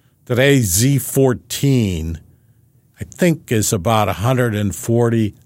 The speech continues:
thousand mips that fits in one frame.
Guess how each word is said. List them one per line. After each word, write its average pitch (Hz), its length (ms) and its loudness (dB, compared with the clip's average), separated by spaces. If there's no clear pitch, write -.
thousand 101 960 0
mips - 560 -6
that 98 120 -8
fits - 560 -4
in 95 160 -2
one 107 380 0
frame. - 580 -6